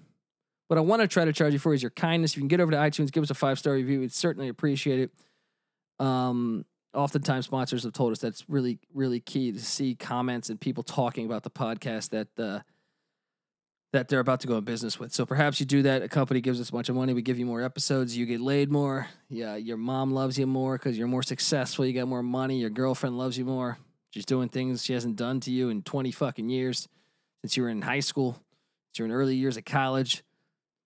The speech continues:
You know? Uh, so please, if you can, do it. We'd appreciate it.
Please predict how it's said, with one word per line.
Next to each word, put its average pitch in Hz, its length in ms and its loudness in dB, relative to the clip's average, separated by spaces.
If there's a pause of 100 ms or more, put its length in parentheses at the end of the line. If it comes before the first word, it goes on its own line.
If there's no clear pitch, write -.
(160)
You 131 80 2
know? 139 340 2 (300)
Uh, 120 280 0
so 123 140 -2
please, 139 320 4
if 117 60 -4
you 113 80 -8
can, 160 260 4
do 208 280 6
it. - 260 -2 (100)
We'd 151 200 2
appreciate 175 560 6
it. 165 160 0